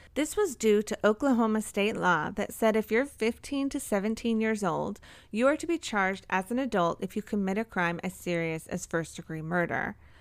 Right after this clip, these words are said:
In Oklahoma, since Robert was eighteen at the time of the murders, he was eligible for the death penalty. In order to avoid a trial, the state's attorney offered to take that off the table if Robert pled guilty on all charges.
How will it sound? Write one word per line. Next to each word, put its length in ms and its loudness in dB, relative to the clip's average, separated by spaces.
In 120 8
Oklahoma, 680 4
since 300 -2
Robert 360 4
was 200 -2
eighteen 500 -2
at 140 2
the 40 -4
time 360 -2
of 100 -6
the 80 -6
murders, 560 2
he 220 -2
was 260 0
eligible 600 2
for 160 -4
the 100 -2
death 320 0
penalty. 580 -6
In 200 4
order 260 4
to 200 -2
avoid 420 2
a 60 -4
trial, 600 -2
the 100 -4
state's 360 -2
attorney 520 -4
offered 300 -2
to 100 -10
take 360 -4
that 280 2
off 240 2
the 120 -4
table 560 0
if 120 -6
Robert 380 0
pled 260 -4
guilty 400 -2
on 240 -2
all 200 -2
charges. 720 -6